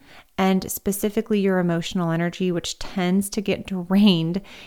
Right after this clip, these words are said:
either by your own negative thinking or other people's wants and needs of your time and your attention.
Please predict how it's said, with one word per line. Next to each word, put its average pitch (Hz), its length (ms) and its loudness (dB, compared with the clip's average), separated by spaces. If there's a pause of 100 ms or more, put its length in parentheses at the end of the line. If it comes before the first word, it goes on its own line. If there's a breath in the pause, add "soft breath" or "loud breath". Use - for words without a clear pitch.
(140 loud breath)
either 208 280 4
by 190 140 6
your 180 240 2
own 208 280 4
negative 196 360 2
thinking 175 640 0 (380 loud breath)
or 170 560 4
other 190 240 4
people's 165 720 2
wants 175 480 0
and 165 240 0
needs 165 340 -2
of 156 140 -4
your 156 120 -2
time 180 680 0 (380 loud breath)
and 170 120 -4
your 160 120 0
attention. - 640 -6